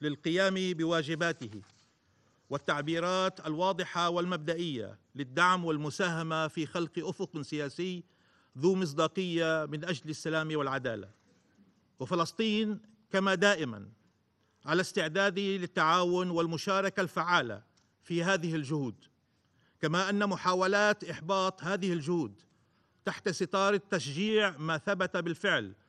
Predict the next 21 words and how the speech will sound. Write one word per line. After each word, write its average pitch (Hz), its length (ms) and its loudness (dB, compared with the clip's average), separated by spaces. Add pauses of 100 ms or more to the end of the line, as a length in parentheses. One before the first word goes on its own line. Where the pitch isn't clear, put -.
(380)
أنه 180 360 2
صيغ 185 420 0
فاشلة 170 600 -2
للسلام 165 640 -2 (400)
تدفعنا 180 800 0
بعيدًا 156 640 -2 (460)
عن 143 200 -4
حل، 165 640 0 (220)
حل 170 400 0
عادل 151 640 2 (140)
ودائم. 110 420 -4 (760)
وعليه 202 600 2
من 185 140 0
جانبنا 165 580 2 (580)
فإننا 196 400 0
نؤكد 202 480 0
من 190 180 2
جديد 170 480 -2 (640)
التزامنا 208 640 2
الراسخ 196 600 2
بمواصلة 185 640 0